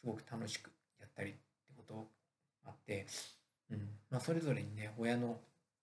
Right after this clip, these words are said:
立ち位置とか関わり方ってみんな違うんだけど、せっかくここに来て、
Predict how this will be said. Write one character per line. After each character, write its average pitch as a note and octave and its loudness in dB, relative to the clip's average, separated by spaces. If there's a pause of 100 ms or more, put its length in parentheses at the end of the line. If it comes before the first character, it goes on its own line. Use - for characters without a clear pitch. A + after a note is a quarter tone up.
(140)
立 - 0
ち A#2+ 4
位 A2 0
置 - -2
と - -6
か - -8
関 A2+ -6
わ A2 2
り A2 -2
方 A2 -2
っ - -10
て - -12
み G#2+ -4
ん G#2+ -4
な G#2 -4
違 - -2 (120)
う G#2+ -2
ん G#2 -4
だ G#2+ -10
け - -14
ど、 G2+ -8 (760)
せ B2 2
っ B2 -2
か E3+ -4
く E3+ 2 (240)
こ C3+ -2
こ C#3 2
に C#3 10
来 - 2
て、 G2+ 2